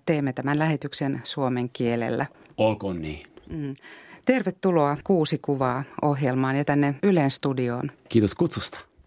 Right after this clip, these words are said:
Speaker 1: Olet kovasti kiireinen, mutta myös ehtiväinen mies. Olet retorikas eli lahjakas puhuja. Koulutukseltasi olet juristi, ammatiltasi tietenkin juristi,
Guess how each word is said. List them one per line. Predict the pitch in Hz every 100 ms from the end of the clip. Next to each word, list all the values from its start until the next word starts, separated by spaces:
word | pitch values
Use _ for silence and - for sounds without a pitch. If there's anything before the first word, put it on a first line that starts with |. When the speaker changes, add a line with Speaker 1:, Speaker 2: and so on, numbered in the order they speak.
| _
Speaker 1:
Olet | 202 208 -
kovasti | 240 214 - 190
kiireinen, | - 226 185 156 143 151
mutta | 151 156
myös | 170 180 165 - - -
ehtiväinen | 208 208 - 139 123 127 127 127
mies. | 147 123 - - - - - - - -
Olet | 165 160 151 - - 156
retorikas | 180 196 226 180 170 143 151 151 -
eli | 156 156
lahjakas | 175 160 139 127 - - _
puhuja. | 196 196 185 170 160 - - - - -
Koulutukseltasi | 208 190 175 160 160 - 156 143 156 151 147 -
olet | 147 143 139 -
juristi, | 175 190 180 170 - - 147 - - - - - -
ammatiltasi | - 165 156 151 147 151 156 139 -
tietenkin | 151 131 131 147
juristi, | 147 156 143 143 - 139